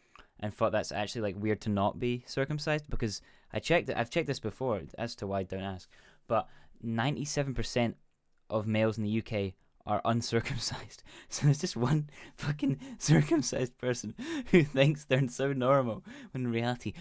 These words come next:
they're a fucking freak. A freak! <laughs> It's just so funny, dude, there's that one person out there, or someone with this expectation that that's where they're gonna, but nah,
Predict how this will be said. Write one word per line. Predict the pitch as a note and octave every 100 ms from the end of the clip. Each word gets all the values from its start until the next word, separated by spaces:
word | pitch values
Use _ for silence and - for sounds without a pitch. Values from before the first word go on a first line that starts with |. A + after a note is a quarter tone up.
| -
they're | A#2
a | G#2 -
fucking | A2+ - G2 -
freak. | - G#3+ - - - - _ _ _ -
A |
freak! | - B3 A3+ - - -
<laughs> | _ - _ _ _ _
It's | - - F3
just | F#3
so | F#3+ F3+
funny, | C#3+ D3+
dude, | D3 C#3
there's | C3+
that | C#3 B2
one | C3+ C3+
person | G#2+ C3 C3+ A#2
out | A#2 A2
there, | A2+ A2 - G#3 A3 G3+ D3
or | C3
someone | C3+ C#3
with | C3+
this | C3 -
expectation | A#2 - A#2+ A2+ A#2 A2+ - G#2
that | G2+
that's | G#2 A2
where | A2+
they're | G2
gonna, | G2+ G2+ - -
but | - -
nah, | C2+ C#2+